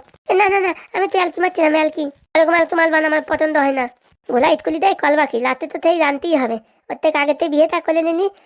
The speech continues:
এতদিন ভালো রান্না থেকে দেবা। দেখো, এরপর যদি উল্টো পাল্টা বলো না, আমার বাবার ডেকে নিয়ে আসবো। আমি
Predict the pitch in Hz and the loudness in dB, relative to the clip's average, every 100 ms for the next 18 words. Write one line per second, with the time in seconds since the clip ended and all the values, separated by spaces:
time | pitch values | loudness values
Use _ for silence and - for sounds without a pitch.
0 | _ - - 311 311 302 277 311 294 302 | _ -6 -2 0 0 0 2 2 2 0
1 | 311 294 277 240 233 - _ _ - 320 | -4 -2 -2 -2 -6 -10 _ _ -4 0
2 | 359 339 349 359 339 320 349 339 349 359 | 2 2 -2 -2 -4 -2 0 2 2 0
3 | 381 294 - _ 381 349 339 339 339 339 | 2 -2 -4 _ -2 0 0 0 -2 -2
4 | 330 311 269 269 247 _ _ 320 | 0 0 0 -6 -6 _ _ -2